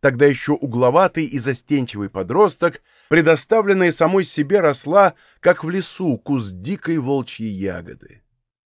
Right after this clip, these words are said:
Стекали неторопливые годы. Старое, как водится, старилось,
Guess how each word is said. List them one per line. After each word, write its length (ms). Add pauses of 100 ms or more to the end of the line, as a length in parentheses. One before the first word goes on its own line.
(920)
Стекали 920 (360)
неторопливые 880
годы. 500 (600)
Старое, 480
как 220
водится, 440
старилось, 840